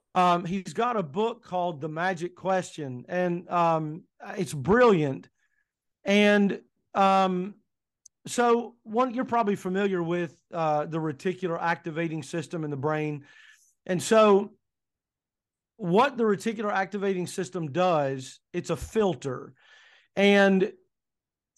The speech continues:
your brain takes in, I don't know how much,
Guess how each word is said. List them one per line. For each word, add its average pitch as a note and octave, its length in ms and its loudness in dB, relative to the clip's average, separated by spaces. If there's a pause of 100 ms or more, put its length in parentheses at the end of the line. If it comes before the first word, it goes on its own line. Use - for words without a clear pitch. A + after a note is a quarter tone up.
(120)
your G#3+ 260 2
brain G3 760 0 (180)
takes G#3+ 400 -4
in, F3+ 520 -2 (340)
I E3+ 160 0
don't D#3+ 120 -6
know D3 60 -6
how D#3 200 -2
much, D3 360 -6